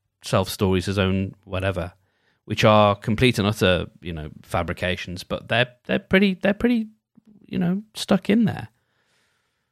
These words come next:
So believe me <laughs> when I say, um, yeah, I get it. Um, but they are, yeah, they are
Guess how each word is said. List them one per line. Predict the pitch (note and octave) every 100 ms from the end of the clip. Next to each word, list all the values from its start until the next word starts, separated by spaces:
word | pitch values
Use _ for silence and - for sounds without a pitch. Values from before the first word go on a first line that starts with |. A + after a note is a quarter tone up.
| _ _
So | - - C#3
believe | D#3 F#3 G#3
me | D#3+ C3+ D3 -
<laughs> |
when | D#3+ D3
I | C#3
say, | C#3 F#3 F#3+ D#3+ A#2+
um, | B2+ C3 B2+ C3 C3+ C3+
yeah, | E3 C#3
I | B2 C#3+
get | C#3 D3+
it. | A2 - _ _ _ _ _ _ _ _ _ _ _ _ _ _ -
Um, | A2+ A2 A2 G#2+ - _ _ _ _ _ _ _ _ _ _ _ _ _ _ _ _ _ _ _ _ _ _ _ _ _ _ _
but | F2
they | C3+
are, | B2+ B2 A#2+ A2+ - - _ _ _ _ _
yeah, | F#2+ E2+ - _ _ _
they | A2+
are | G#2 G2 F#2+ F#2+ G2